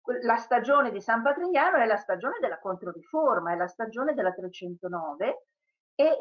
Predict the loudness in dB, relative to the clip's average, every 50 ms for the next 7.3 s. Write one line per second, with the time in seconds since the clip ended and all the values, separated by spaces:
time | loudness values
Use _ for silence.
0 | 0 0 0 0 2 2 2 2 2 2 0 0 2 0 -2 0 2 2 2 2
1 | 2 0 0 4 4 4 4 2 0 -4 0 2 2 2 2 0 -2 -2 -2 -2
2 | -2 -2 0 0 -2 0 0 -2 -2 -4 -4 -4 0 0 0 0 0 -2 -4 -4
3 | -4 -6 -4 -6 -6 -6 -6 -10 -10 -10 -10 -10 -8 -4 -4 -2 -2 -2 -2 0
4 | -2 -2 -4 -4 -8 -8 -8 -8 -10 -12 _ -10 -10 -10 -10 -16 -18 -18 -14 -6
5 | -6 -6 -6 -2 -2 -2 -2 -2 -6 -16 -10 -8 -8 -8 -8 _ -14 -14 -14 -12
6 | -12 -14 -12 -12 -12 -12 -10 -8 -8 -8 -10 -12 -16 -16 -16 -16 _ -14 -10 -8
7 | -8 -8 -10 -12 -16